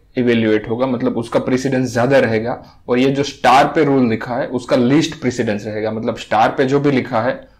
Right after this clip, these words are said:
वो अगर कुछ भी नहीं होगा, तभी वो star पे लिखी, लिखा जो rule है, वो evaluate होगा। तो यहाँ पे hundred numbers पे हमने लिखा है कि all traffic और source कोई भी हो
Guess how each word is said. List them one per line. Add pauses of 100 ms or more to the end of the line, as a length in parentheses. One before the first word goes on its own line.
(340)
वो (460)
अगर
कुछ
भी
नहीं
होगा,
तभी
वो
star
पे
लिखी, (300)
लिखा
जो
rule
है, (260)
वो
evaluate
होगा।
तो
यहाँ
पे
hundred
numbers
पे
हमने (640)
लिखा
है
कि
all
traffic (680)
और
source
कोई
भी
हो